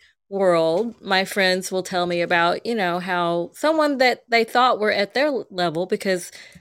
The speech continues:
on paper, they had very similar experiences and, and background.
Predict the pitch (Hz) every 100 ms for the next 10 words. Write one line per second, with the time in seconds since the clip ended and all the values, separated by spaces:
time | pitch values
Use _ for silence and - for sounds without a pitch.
0 | _ - 196 202 285 480 - 180 170 196
1 | 214 226 240 208 233 240 233 240 233 233
2 | 240 233 233 - - 226 - 523 381 339
3 | - 180 180 175 220 233 208 - 220 226
4 | 339 494 - 175 - - 233